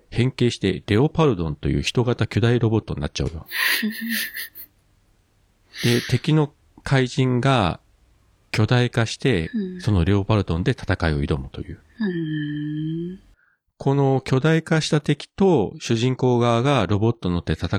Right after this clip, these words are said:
Speaker 1: うというフォーマットが、確かこの作品の後、スーパー戦隊の方に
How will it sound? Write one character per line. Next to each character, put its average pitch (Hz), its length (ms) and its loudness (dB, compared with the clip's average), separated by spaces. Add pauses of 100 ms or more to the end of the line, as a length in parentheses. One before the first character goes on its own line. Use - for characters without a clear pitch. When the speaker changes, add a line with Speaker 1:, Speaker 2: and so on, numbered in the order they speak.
(140)
Speaker 1:
う 92 120 0
と 85 160 0
い 110 100 0
う 117 80 2
フ 110 220 0
ォ - 20 2
ー 98 60 -4
マ 87 80 -2
ッ 82 60 -6 (100)
ト 92 120 2
が、 110 280 0 (400)
確 - 220 -2
か - 100 0
こ - 160 -2
の 143 80 2
作 139 260 -4
品 135 220 0
の 127 100 2
後、 95 220 0
ス 127 200 -2
ー 131 40 4
パ 123 160 2
ー 120 40 2
戦 120 180 -2
隊 76 160 0
の 73 60 -4
方 73 120 0
に - 220 -4